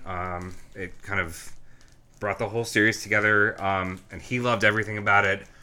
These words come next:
Uh, well, there were most things about it. Um, and for me, that, that made it so much better. Thank you. <laughs> Um, and yeah, I,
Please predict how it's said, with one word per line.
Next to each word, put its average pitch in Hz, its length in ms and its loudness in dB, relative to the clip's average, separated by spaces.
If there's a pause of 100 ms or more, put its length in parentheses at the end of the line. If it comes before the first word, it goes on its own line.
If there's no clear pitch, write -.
(460)
Uh, 87 300 -2
well, 87 160 -2
there 85 100 0
were 85 140 -6 (120)
most 92 280 -4
things 80 180 -4
about 82 220 -4
it. 82 160 -6
Um, 82 360 -6 (1500)
and 90 360 -4 (120)
for - 140 -6
me, 90 220 -2
that, 82 220 -6 (1040)
that 87 280 -2
made 85 160 -4
it - 260 -12
so - 180 -8
much 80 220 -10
better. 71 220 -6
Thank - 280 -14
you. 85 180 -4
<laughs> 190 100 -2 (580)
Um, 95 460 0 (1300)
and 85 440 -4 (180)
yeah, 160 260 0
I, 95 320 2